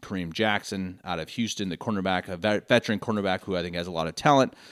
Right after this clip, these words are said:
could perhaps be their number two cornerback alongside Chris Harris Junior. Now, another one of the questions that he asked Klassen, that Joe asked Klassen, was,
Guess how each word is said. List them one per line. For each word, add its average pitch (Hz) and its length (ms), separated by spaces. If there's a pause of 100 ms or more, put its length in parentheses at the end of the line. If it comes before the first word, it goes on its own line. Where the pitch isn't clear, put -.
(200)
could 92 160
perhaps 95 380
be 95 140
their 90 140
number 90 240
two 92 420 (260)
cornerback 92 640
alongside 87 560
Chris - 200
Harris 85 220
Junior. 123 360 (1400)
Now, 139 240
another 214 260
one 262 140
of 208 80
the 175 160
questions 156 500
that 127 100
he 117 220
asked 123 640
Klassen, 104 380
that 101 120
Joe 107 200
asked 98 240
Klassen, 104 360
was, 98 280